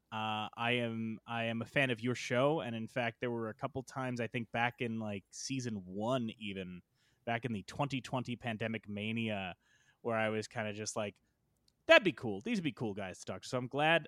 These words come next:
uh, we were, we were able to do this. This is very, uh, very fun.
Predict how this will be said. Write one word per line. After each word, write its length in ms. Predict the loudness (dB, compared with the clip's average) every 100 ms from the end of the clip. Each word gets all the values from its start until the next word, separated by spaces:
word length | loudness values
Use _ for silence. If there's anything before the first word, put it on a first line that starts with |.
| -4
uh, 320 | 0 0 -2
we 120 | -2 -2
were, 160 | -2
we 140 | -2 2
were 80 | 2
able 180 | 2
to 80 | -2
do 180 | 0 0
this. 200 | 0 -6
This 200 | -10 -12
is 100 | -8
very, 420 | -4 -2 -2 -4 -8
uh, 220 | -10 -8 -8
very 180 | -8 -10
fun. 320 | -10 -12 -12